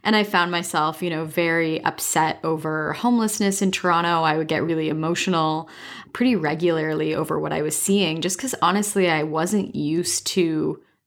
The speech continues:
that kind of lack of community and that lack of connection. And I also didn't know anyone, so I was completely alone. I had, none of my friends from school had moved here yet.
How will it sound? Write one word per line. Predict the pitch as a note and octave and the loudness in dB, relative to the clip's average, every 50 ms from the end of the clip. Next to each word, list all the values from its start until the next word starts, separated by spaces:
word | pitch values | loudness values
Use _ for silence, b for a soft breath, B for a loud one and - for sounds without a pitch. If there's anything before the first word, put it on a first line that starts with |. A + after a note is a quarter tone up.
| _ | _
that | - E3 D3 - - - | 2 2 2 2 -2 -6
kind | - F#3 E3+ E3+ | -4 -4 -2 -2
of | D3 - | -2 -2
lack | C#3 C3+ B2 - F#3 - | 0 0 0 0 0 -4
of | C#4 C4+ | -6 -6
community | - - D4 D4+ D4+ D4 D4 D#4+ D#4 D#4+ | -6 -4 -2 0 0 0 0 -2 -2 0
and | C#4+ G#3+ | 2 2
that | D#3 D3 C#3 - | 2 2 0 -2
lack | C#3 - - C#3+ C#3+ D3 - - - | -2 -2 0 0 0 -2 -4 -6 -6
of | E3+ E3 D#3 - - | -6 -6 -6 -8 -10
connection. | - F3 D#3+ D#3 D#3 - - - - - E4 F#4 G4 G4 G4 B B B B B B B B B | -10 -8 -6 -6 -6 -6 -6 -6 -6 -6 -6 -6 -8 -8 -10 B B B B B B B B B
And | - F3+ G3 G3 | 2 4 6 6
I | F#3+ F#3 | 6 6
also | F#3 F#3+ - D4+ | 4 4 4 4
didn't | C#4 D4 C4 A3 | 4 4 4 6
know | F3 F3+ | 6 4
anyone, | A3+ A3 E3+ C#3+ C3 B2 C3 D3+ | 4 4 4 2 0 -2 -2 -2
so | - - E3 | -2 0 0
I | E3 | 0
was | E3 E3 D#3+ | 0 -2 -4
completely | - - F#3+ F#3+ - - F#3+ G#3 F3 G3 G3+ F#3+ F#3+ F3+ D#3 - | -2 -4 -4 -2 0 2 2 2 2 2 2 2 2 2 0 0
alone. | - E3+ E3 D#3+ D#3+ D#3 D#3+ D#3 D#3 D#3 C#3+ - - - | -2 -2 0 0 0 0 0 0 0 0 -2 -4 -6 -6
I | - D3+ | -4 -4
had, | D#3+ C#3 D3 D#3+ D3+ D3+ D#3 D#3+ D#3 D#3+ - - | -4 -4 -4 -4 -2 -2 -2 -2 -2 -4 -4 -2
none | F3 F3 F3+ | 0 2 4
of | G3 G3+ | 4 4
my | G3+ G3+ | 2 2
friends | G3+ - F3 E3+ E3+ F3 E3+ F3 E3+ - | 2 2 2 2 2 0 -2 -4 -4 -4
from | E3 - F3+ E3 D#3+ | -6 -6 -6 -4 -2
school | - - - - F3+ F3 E3+ | -2 -2 -2 0 0 0 0
had | E3 E3+ - | 0 -2 -4
moved | F3 F3 G3 G#3 F#3+ - | -2 0 0 0 0 -2
here | - G#3+ G3 F#3 | 0 0 2 2
yet. | F#3+ F#3 F3+ E3+ F3 F3 E3+ - - - - | 4 4 4 4 4 4 2 0 -2 -6 -6